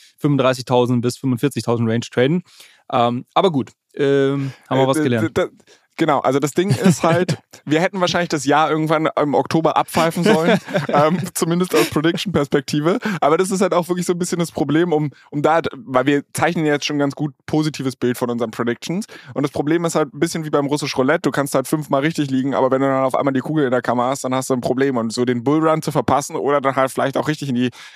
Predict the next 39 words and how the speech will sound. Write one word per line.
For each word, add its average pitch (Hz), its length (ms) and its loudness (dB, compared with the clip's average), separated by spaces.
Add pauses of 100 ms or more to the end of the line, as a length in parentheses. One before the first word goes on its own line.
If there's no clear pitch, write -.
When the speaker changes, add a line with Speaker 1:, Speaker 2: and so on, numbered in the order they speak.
Speaker 2:
äh, 123 80 2
ja, 117 100 4
Anführungszeichen 139 680 0
Scheiße 151 300 0
zu 139 140 -4
greifen, 123 400 0
weil's 120 200 0
mal 123 160 2
nach 123 140 0
unten 139 240 -4
rauscht, 117 360 2 (360)
da 135 100 2
bringt 156 260 -2
dir 147 100 4
halt 139 100 2
auch 139 100 2
überhaupt 143 300 0
nichts 151 220 -2
zu 147 120 -4
sagen, 143 280 2
äh, 165 240 2
zehn 180 220 0
Monate, 170 380 0
wuhu, 415 540 2
wir - 180 2
haben's, - 300 -4 (260)
wir 185 100 2
haben's 175 140 2
das 170 220 0
geschafft, 185 340 2
aber 170 120 2
am 160 140 2
Ende 175 120 0
Speaker 1:
Das 165 140 0
Speaker 2:
gehst 170 40 0
du - 40 4
Speaker 1:
stimmt. 165 160 2
Speaker 2:
doch - 60 -16
pleite, 151 420 2